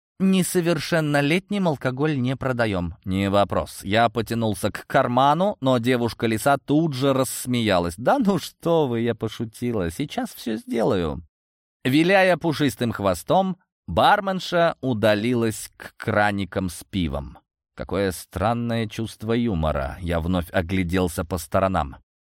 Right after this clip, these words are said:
Видимо, место действительно популярное, ибо народу было много, практически ни одного свободного столика.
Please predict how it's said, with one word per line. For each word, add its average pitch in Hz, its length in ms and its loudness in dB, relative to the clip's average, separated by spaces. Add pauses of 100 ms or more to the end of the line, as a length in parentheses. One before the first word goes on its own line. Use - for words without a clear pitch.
(220)
Видимо, 131 340 2
место 139 360 0
действительно 127 600 -2
популярное, 98 760 0
ибо 98 280 -2
народу 101 380 2
было 104 240 0
много, 110 420 0
практически 107 640 -4
ни 113 160 0
одного 120 460 2
свободного 120 640 0
столика. 78 600 -2